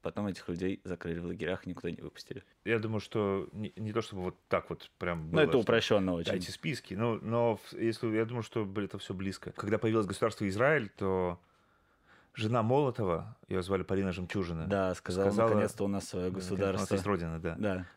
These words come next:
Speaker 2: Но потом, собственно, её за еврейский национализм в лагерь отправили, предварительно заставив развестись с мужем. Вернее, мужа развестись с ней.
Speaker 1: Ну, потом её выпустили.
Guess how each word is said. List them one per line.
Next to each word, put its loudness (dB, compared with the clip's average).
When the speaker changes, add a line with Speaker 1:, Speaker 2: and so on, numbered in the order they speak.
Speaker 2:
Но -8
потом, 0
собственно, -6
её 2
за 0
еврейский -2
национализм -4
в -6
лагерь 0
отправили, 0
предварительно -2
заставив -2
развестись -8
с -10
мужем. -6
Вернее, 0
мужа -2
развестись -8
с -12
ней. -12
Speaker 1:
Ну, -4
потом 0
её 0
выпустили. -8